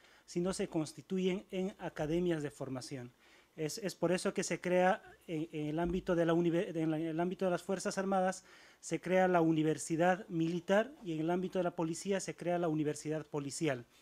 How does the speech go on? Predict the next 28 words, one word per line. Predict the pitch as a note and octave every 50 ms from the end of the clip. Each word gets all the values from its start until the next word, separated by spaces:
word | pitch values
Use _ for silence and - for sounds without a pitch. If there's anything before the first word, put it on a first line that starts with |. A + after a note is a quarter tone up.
| _ _ _ _ -
Ello | A#3 G#3+ G3+ G#3 G#3 G#3
permite | - F3+ F3+ F#3 F#3+ F3+ - G3 G3+ G#3+ -
estructurar | - F3+ D3 - - F3 E3 - - F3 E3+ F3 F#3 E3+
una | F3 E3+ E3
malla | D#3 D#3+ E3 E3+ E3+ E3+
curricular, | E3+ - F3 E3 F3 - - F#3 F#3+ F#3+ G3 G3 F#3+ - - - - - - _
eh, | F3+ F#3 - - -
asignar | F#3 D#3+ - - D#3+ - - E3+ F3+ F#3 F#3 F#3 F3+ -
carga | - F#3+ F#3+ F#3 F#3 F#3 F3+
horaria | F3 F3+ F#3 G3 G3 F#3 F#3+ G3 G3 F#3+ - - - - - - -
a | F#3 F3+
la | F#3 F#3
formación, | F3+ - F#3+ E3 D#3+ D#3+ D3 - F3 F3+ F3+ G3 G#3+ -
eh, | A#3+ F#3 D#3+ D#3 D3+ D#3+ D3+
de, | C#3 E3 D#3+ E3 G3 F3
de | D#3+ D#3+
los, | D#3 D#3+ - -
eh, | E3 D3 C#3 C#3 C3 _ _
de | - D#3 D#3 D3+ C#3+ D3+ D#3+ D#3
las | D#3 D3+ -
personas, | - F3 F3 F3 G3 G3 G3 F#3+ G3 - - - - - - -
a | - F#3 F#3
la, | F#3 F#3 F#3
a | - - - F#3 E3+ F3
la, | F3 F3+ F#3 F#3+ E3+ -
eh, | - D#3+ D3+ D3 D3 C#3+ C#3+ C#3 C3 - - _ _ _ - C#4
a | F3+ F3+ F3
impartir | E3+ E3+ D#3+ - - D3+ D3+ C3+ - - G#3+ G#3 F#3 D#3+